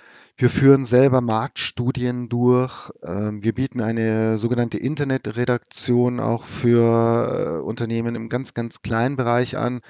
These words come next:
bis hin zu Content Providing, dass wir sehr zeitnah Unternehmen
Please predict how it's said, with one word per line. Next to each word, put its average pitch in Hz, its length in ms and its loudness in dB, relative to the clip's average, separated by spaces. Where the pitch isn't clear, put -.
bis 143 160 0
hin 151 140 0
zu 135 380 0
Content 120 340 -2
Providing, 101 460 -4
dass 101 160 -10
wir 110 80 -2
sehr 120 220 0
zeitnah 120 760 0
Unternehmen 120 1160 -2